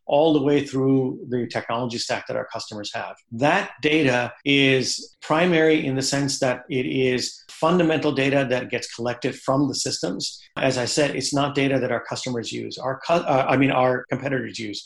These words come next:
Our competitors tend to rely much more on data that's collected by the, the software stack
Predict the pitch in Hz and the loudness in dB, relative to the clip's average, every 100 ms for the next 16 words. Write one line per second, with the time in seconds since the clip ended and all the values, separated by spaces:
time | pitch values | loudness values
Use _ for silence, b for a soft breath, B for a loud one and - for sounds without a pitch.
0 | - 156 156 170 208 233 180 139 - 151 | -4 -2 0 2 4 4 4 2 0 -2
1 | 147 131 131 127 135 127 139 - 139 147 | 0 0 0 0 0 0 -4 -2 0 2
2 | - 135 123 131 131 135 123 - 120 123 | 0 -2 -2 -2 -2 -2 -6 -8 -6 -6
3 | 123 135 127 - - 131 123 123 117 123 | -2 -4 -4 -8 -2 0 2 0 -4 -6
4 | 120 117 113 110 - - 139 - 147 180 | -6 -4 -4 -6 -6 -2 -2 -2 -2 0
5 | 190 | -2